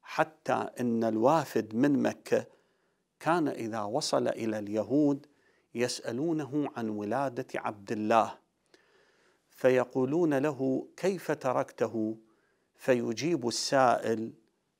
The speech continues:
"إنه بخير ووجهه يتلألأ بالنور"،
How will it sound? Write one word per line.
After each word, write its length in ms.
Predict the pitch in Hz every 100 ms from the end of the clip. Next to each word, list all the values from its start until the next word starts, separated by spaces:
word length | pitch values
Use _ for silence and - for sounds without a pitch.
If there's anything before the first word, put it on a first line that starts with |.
| _ -
"إنه 580 | 135 135 113 104 117 117 104
بخير 560 | 104 - 147 117 107 _ _ _ _ _ _ -
ووجهه 760 | - 113 113 151 135 - - 113
يتلألأ 1000 | 131 131 131 123 - 113 127 - 123 - -
بالنور"، 680 | 104 107 110 139 120 110